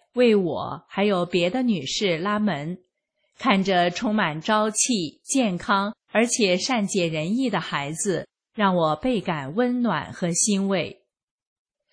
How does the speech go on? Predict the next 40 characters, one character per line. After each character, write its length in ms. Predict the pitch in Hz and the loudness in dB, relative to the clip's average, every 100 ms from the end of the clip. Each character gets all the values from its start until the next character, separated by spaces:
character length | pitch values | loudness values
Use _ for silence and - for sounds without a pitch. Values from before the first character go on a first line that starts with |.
| _ _ | _ _
中 280 | 285 285 | 0 0
国 120 | 269 202 | 4 2
人 240 | 170 185 | 2 0
讲 480 | 208 165 127 147 170 _ _ | -2 -4 -4 -10 -14 _ _
“百 240 | - 185 156 | 0 0 0
善 480 | - 254 202 170 170 | -2 0 0 -2 -2
孝 320 | - 269 190 | -2 0 -2
为 220 | 156 135 | -4 -6
先”， 500 | 147 - 180 165 180 _ _ _ _ | -4 -2 -2 -4 -10 _ _ _ _
飞 180 | 226 220 | 2 2
天 320 | 220 208 208 | 4 2 2
传 300 | - 170 220 | -2 -2 0
统 200 | 254 160 | -2 -4
教 320 | 220 202 165 | -2 0 0
育 300 | 160 151 - _ - | -2 -6 -10 _ -4
教 240 | 262 254 | 0 2
会 220 | 254 285 | 2 0
孩 300 | 202 - 147 | 0 -2 -6
子 340 | 180 214 180 165 | -4 0 0 0
对 300 | 202 226 185 | 0 0 2
长 340 | 196 147 120 | -2 -6 -6
辈 300 | - 202 170 | -2 -2 0
孝 360 | 165 - 233 170 | -2 -2 0 -2
顺 400 | 165 226 180 143 | -4 -4 -4 -6
恭 300 | - 214 226 | -4 0 0
敬， 380 | 226 233 147 - _ _ _ _ - | 0 -2 -4 -12 _ _ _ _ -2
面 220 | 220 190 | 2 4
对 240 | 202 180 | 4 2
生 320 | 180 226 214 214 | 2 0 -2 -2
活 380 | 180 160 165 | 0 0 0
积 200 | 180 254 | -2 -4
极 220 | 254 175 160 | -4 -4 -4
乐 240 | 202 147 | -2 -4
观， 400 | 135 185 175 196 - _ - | -2 -2 -2 -6 -12 _ 0
为 200 | 214 269 | 4 4
人 300 | 233 180 214 | 2 0 -2
正 320 | 311 277 202 | 0 0 0
直 280 | - 170 180 | -2 -4 -2
善 380 | 190 285 240 170 | 0 0 -2 -2
良， 380 | 151 131 143 | -2 -4 -6